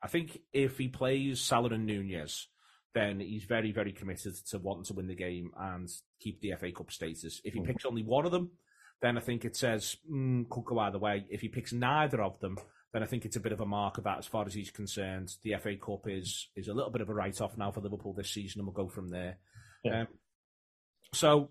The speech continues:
Speaker 1: within that, does he pick Kelleher or does he pick Alisson in goal? Um, again, I think if it's Kelleher, it's a slight marker, but I think he also would want to get games into Kelleher, uh, because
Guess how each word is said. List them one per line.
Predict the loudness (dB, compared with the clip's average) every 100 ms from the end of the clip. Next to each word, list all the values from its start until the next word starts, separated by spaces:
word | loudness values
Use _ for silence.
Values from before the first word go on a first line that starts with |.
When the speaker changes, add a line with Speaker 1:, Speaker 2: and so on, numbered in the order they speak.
| 0
Speaker 1:
within | 6 6 8
that, | 6 6 0 0
does | 4 6
he | 6
pick | 4 6
Kelleher | 6 8 6 2
or | 2
does | 2
he | 0
pick | 0 2
Alisson | 2 2 -2 -4 -6
in | -4 -2
goal? | 2 4 4 0 -8 -6
Um, | -4 -2 -4 -6 -10 _ _ _ _ _ -14 -4
again, | 6 8 6 0 -20 -10 -2
I |
think | 0
if | 2
it's | 0 2
Kelleher, | 4 4 6 4 2
it's | -2 -2
a |
slight | 2 4 4
marker, | 4 4 4 0 0 -16 -20 0
but | 2 2
I | 0
think | 0 6
he | 6
also | 6 4
would | 4
want | 4
to | 4
get | 0 0
games | 0 2 0
into | -2
Kelleher, | 0 0 2 0 -4 -6 -6
uh, | -2 0 -2
because | -6 -6 -6